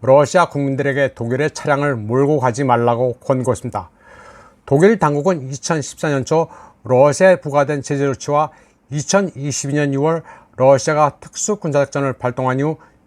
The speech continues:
제재 조치가 확대됐다면서 자신들의 행동을 정당화했습니다. 독일은 그동안 가만히 있다가 갑자기 올해 칠월부터 입국하는 러시아인들의 자동차를 압수했습니다.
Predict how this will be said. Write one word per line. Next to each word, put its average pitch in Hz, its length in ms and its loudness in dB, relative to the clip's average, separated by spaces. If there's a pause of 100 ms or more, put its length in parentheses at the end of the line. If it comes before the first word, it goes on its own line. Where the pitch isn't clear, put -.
(120)
제재 147 280 2
조치가 160 420 -2 (100)
확대됐다면서 135 880 -2 (260)
자신들의 156 600 0
행동을 143 580 -4
정당화했습니다. 123 800 -2 (1000)
독일은 196 420 4
그동안 160 420 0
가만히 139 340 -2
있다가 135 320 2
갑자기 147 600 -6
올해 135 240 -2
칠월부터 139 600 -2 (480)
입국하는 165 580 -2
러시아인들의 135 600 0
자동차를 135 640 -2 (280)
압수했습니다. 123 680 0